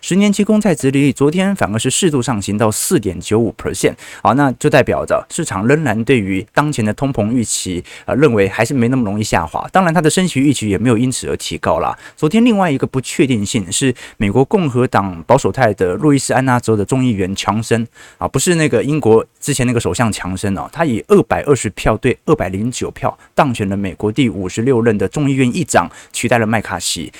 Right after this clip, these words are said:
好，那美国国会其实空窗期这一波大概有三周左右哦。好，当然拜登啊，现在祝贺强森当选议长啊，赶快就要开始来协商了。为什么？当时其实在，呃，九月份这个国会，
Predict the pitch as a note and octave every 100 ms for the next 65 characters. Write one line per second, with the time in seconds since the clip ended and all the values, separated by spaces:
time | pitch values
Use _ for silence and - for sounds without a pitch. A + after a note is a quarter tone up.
0 | - F#2+ G#2 A#2+ A2+ A#2+ C3 C3+ C#3 D#3
1 | A#2+ A#2+ C3+ C3+ - D3+ C#3+ C#3+ - A2+
2 | B2+ A#2+ B2+ B2+ A#2+ F#2 - - A#2+ B2
3 | A2+ A#2 F#2 G#2 F2+ D#2 - - - -
4 | G2+ C#3+ A#2+ A#2 C#3 B2+ B2+ - F#2+ C#2+
5 | - C#3+ B2+ - B2+ A2 A#2 G2 G#2 A2
6 | A#2 A#2 F#2+ F#2 G#2 - C#2+ E2+ - -
7 | - F2 F#2 C#3+ B2+ C3 - B2 G2+ F#2
8 | - F2 F2+ F#2+ F#2+ E2 C3+ F#2 C#2+ -
9 | - - - F#3 G3 - A2 A#2 - -
10 | - - C3 D3 D#3 B2 G#2 - G#2 F2+
11 | - _ _ - F4 - F#2 C3 C#3+ A2
12 | C3 G2+ G#2 _ _ _ - A2+ G#2+ C3
13 | C#3+ E3+ B2+ A2 -